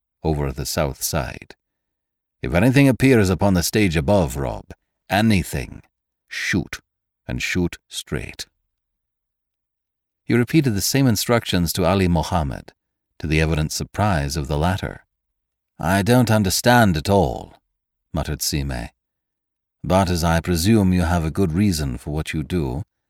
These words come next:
let it be as you propose. Can you give me any idea respecting what we may hope to find inside this place? I only entered once,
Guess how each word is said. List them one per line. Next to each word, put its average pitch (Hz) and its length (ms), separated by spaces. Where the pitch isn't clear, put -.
let 95 180
it 107 200
be 95 220
as 85 180
you 78 120
propose. 55 760
Can 117 100
you 131 80
give 135 220
me 131 120
any 117 200
idea 92 800
respecting 92 560
what 92 160
we 98 100
may 92 160
hope 87 260
to 87 120
find 87 400
inside 85 480
this 85 160
place? 98 420
I 80 240
only 76 340
entered 80 360
once, 85 440